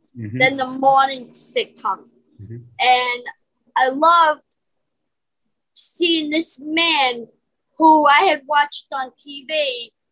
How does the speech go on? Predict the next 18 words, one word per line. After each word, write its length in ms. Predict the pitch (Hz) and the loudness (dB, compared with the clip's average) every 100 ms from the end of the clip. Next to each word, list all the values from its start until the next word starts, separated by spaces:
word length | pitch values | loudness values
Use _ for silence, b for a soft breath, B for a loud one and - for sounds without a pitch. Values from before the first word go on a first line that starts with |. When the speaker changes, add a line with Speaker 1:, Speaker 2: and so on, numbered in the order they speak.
| _ | _
Speaker 2:
stand 480 | - - 381 320 302 | -12 -2 2 2 0
in 100 | 285 | -6
front 380 | - 339 330 311 | -6 0 0 0
of 60 | 294 | -8
me, 380 | 262 240 226 - _ _ _ _ _ _ _ | -6 -6 -6 -10 _ _ _ _ _ _ _
and 140 | 269 277 | -2 0
I'm 180 | 262 269 | 0 0
like, 220 | 240 233 _ _ _ - | -2 -2 _ _ _ -6
"Humana, 300 | - - 240 247 | -2 0 0 0
humana, 340 | 254 247 233 | -2 -2 -2
humana, 380 | 277 247 247 269 | 0 0 0 0
humana, 320 | 254 247 240 214 | -2 0 0 0
you're, 200 | 262 247 - | -6 -10 -6
you're, 100 | 254 | -8
you're, 280 | 247 233 208 | -6 -8 -6
you're, 200 | 240 226 254 | -6 -8 -8
you're 280 | 240 226 - | -4 -4 -4
Bill, 260 | 233 214 | -4 -2